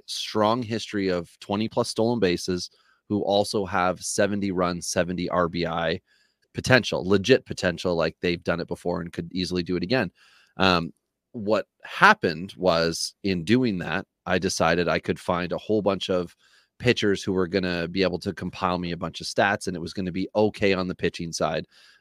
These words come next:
Um, in my head, I had, I had mapped out ways in which to do it. So it was very, um, th-,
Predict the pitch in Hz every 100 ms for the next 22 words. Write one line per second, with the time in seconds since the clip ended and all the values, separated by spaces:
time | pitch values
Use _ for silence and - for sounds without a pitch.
0 | - 87 80 80 - 123 120 101 85 85
1 | 62 - 95 95 90 95 92 95 107 -
2 | 101 95 87 87 87 87 82 - 78 73
3 | - 92 90 - - _ - 104 101 87
4 | 113 117 117 107 101 95 _ _ _ _
5 | _ _ - 101 95 90 87 85 82 87
6 | -